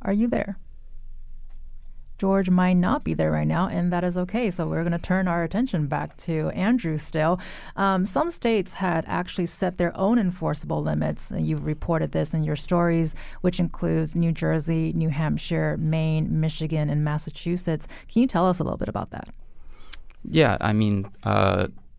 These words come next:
Speaker 2: there, like I said, this, this issue has been, um, of, you know, a, a major debate for quite a time.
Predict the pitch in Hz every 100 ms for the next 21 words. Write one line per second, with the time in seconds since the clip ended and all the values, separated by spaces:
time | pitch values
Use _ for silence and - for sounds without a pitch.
0 | - - 110 110 113 101 113 113 107 131
1 | 101 110 110 - - 120 - - 123 131
2 | 113 104 95 107 101 98 95 - 101 98
3 | 92 90 92 98 - - - - - -
4 | 95 92 110 - - - - - - 107
5 | 95 90 - 82 - - - - - -
6 | - 107 110 107 107 90 87 92 90 -
7 | - 92 - 95 95 - 98 98 92 90